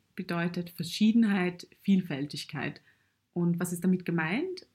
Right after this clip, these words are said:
Nämlich Diversität als der bewusste Umgang mit Vielfalt in der Gesellschaft und das urteilsfreie Anerkennen von vielfältigen Erfahrungen, Hürden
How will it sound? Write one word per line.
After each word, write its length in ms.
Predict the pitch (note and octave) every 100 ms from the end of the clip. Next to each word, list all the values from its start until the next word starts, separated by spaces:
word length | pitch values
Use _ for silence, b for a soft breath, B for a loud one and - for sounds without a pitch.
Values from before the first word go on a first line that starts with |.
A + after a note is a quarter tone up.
| _ _ _ -
Nämlich 460 | F#3+ F#3+ F#3+ F#3
Diversität 680 | - F3 F3+ F3 - G3 G#3
als 140 | F3+
der 80 | -
bewusste 600 | D#3+ E3 F3 G3 - F3+
Umgang 540 | F3 E3+ E3+ C#3 C#3+ D3
mit 140 | D#3+ E3
Vielfalt 760 | - F3 F3 E3+ G#3+ D#4 - - _
in 140 | - G3
der 80 | G#3
Gesellschaft 640 | G3+ F#3+ G3+ B3+ C#4 - b b b b b _
und 200 | F#3+ F#3
das 200 | F3+ -
urteilsfreie 760 | G#3+ G#3 G3 F#3 - F3+ F3+ E3+
Anerkennen 680 | - F3+ G#3 G#3 F#3+ G3 F#3
von 200 | F3 F#3
vielfältigen 640 | F3 G3 F#3+ - E3+ F3 F3
Erfahrungen, 840 | D3+ D3 F3 F#3+ F#3 F#3+ F#3+ F3 - _ _
Hürden 480 | G3 F#3+ F3+ E3+